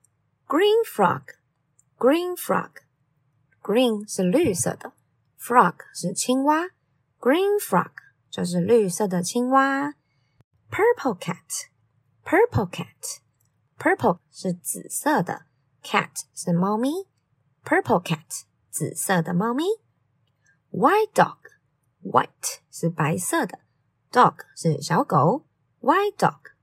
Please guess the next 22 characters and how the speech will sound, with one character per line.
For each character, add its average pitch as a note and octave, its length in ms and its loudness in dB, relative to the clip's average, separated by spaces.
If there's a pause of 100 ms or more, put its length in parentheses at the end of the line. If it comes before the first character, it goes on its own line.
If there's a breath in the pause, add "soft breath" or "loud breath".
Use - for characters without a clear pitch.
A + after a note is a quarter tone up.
(120)
白 F3+ 260 -4
色 E4+ 240 -6
的 B3+ 100 0
狗。 F3 560 0 (720)
Black C4+ 380 4
sheep，black - 1600 -2
sheep，black - 1500 -4 (100)
是 - 240 -10 (140)
黑 C#4+ 180 -4
色 - 220 -2
的， - 220 -10 (400)
sheep - 420 -4 (160)
是 F#3+ 280 -2
绵 F3 360 2
羊， A3+ 400 0 (400)
black E4+ 360 2
sheep， - 380 -2 (480)
黑 D#4+ 340 -2
色 C#4 340 -2
的 F#3+ 260 -2
绵 F3 320 0
羊。 G#3+ 560 -4